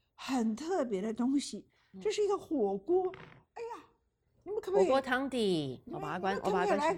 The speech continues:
Speaker 1: 拍，
Speaker 2: 我把它关起来。
Speaker 1: 看一下这个火锅，
Speaker 2: 我们的麻辣，
Speaker 1: 看一下近拍这个，
Speaker 2: 麻辣汤底是全素的哦，
Speaker 1: 近拍这个火锅。
Speaker 2: 五星素。
Speaker 1: 全部都咕咕噜咕咕噜，哎，那个颜色比较浅的是啥？是人，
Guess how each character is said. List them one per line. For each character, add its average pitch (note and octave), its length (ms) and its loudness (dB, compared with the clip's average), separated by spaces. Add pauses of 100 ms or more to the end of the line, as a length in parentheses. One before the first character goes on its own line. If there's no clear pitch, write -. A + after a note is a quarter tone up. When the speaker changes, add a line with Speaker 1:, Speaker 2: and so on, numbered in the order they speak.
Speaker 1:
拍， - 180 -4
Speaker 2:
我 G4 140 2
把 - 20 -
它 - 40 -12
关 - 0 -
起 - 60 -14
来。 A4+ 120 0
Speaker 1:
看 F4+ 100 0
一 - 20 -4
下 F#4+ 140 0
这 F#4 80 0
个 D#4+ 80 2
火 B3+ 180 0
锅， F#4 160 -2 (100)
Speaker 2:
我 G#3 100 -4
们 C4 120 -2
的 E4 140 6
麻 A4 160 4
辣， - 60 6
Speaker 1:
看 - 20 4
一 - 40 2
下 D4+ 240 6
近 - 140 2
拍 - 0 -
这 - 0 -
个， - 40 8
Speaker 2:
麻 C#4 60 6
辣 D4+ 60 2
汤 F4 220 2
底 G4 120 4
是 B3 220 -2
全 F#3 360 -4
素 G4+ 300 4
的 D#4 140 2
哦， F#4 60 6
Speaker 1:
近 - 80 6
拍 G4 60 6
这 F#4 60 2
个 E4 80 0
火 G3+ 240 -2
锅。 F#3+ 160 0
Speaker 2:
五 - 40 2
星 A#3 200 -2
素。 G#3 300 -2 (1800)
Speaker 1:
全 - 160 -6
部 F#4+ 100 -6
都 G#4 180 -2
咕 G4 220 2
咕 G4+ 200 4
噜 - 20 -6
咕 G4+ 160 4
咕 G#4 160 2
噜， - 60 -16 (160)
哎， C#4 120 -4 (220)
那 A4+ 80 -2
个 F#4+ 80 0 (160)
颜 C4 180 -2
色 - 160 -4
比 A3+ 100 -6
较 B3 160 -4
浅 - 340 -10
的 G3+ 100 -8
是 C4 160 -8
啥？ F3+ 400 -10
是 B3+ 180 -10
人， A#3+ 400 -4